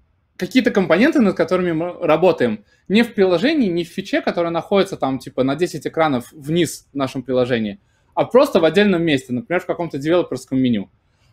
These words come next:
Дальше этот компонент можно посмотреть, там можно увидеть какую-то документацию, можно показать другим разработчикам, да, как с этим компонентом работать и так далее. И вот на этой гифке оно показано, да, то есть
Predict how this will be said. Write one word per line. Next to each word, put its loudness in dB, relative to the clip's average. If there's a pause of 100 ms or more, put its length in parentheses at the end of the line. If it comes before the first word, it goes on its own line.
Дальше 4
этот 2
компонент -2
можно 0
посмотреть, -4
там -2
можно -2
увидеть -6
какую-то -10
документацию, -2 (260)
можно 2 (120)
показать 2
другим 0
разработчикам, 0
да, 0
как -6
с -10
этим -12
компонентом -6 (280)
работать 4
и 0
так 0
далее. 2
И -8
вот -2
на -2
этой -4
гифке 2
оно -2
показано, 0
да, -2
то -6
есть -12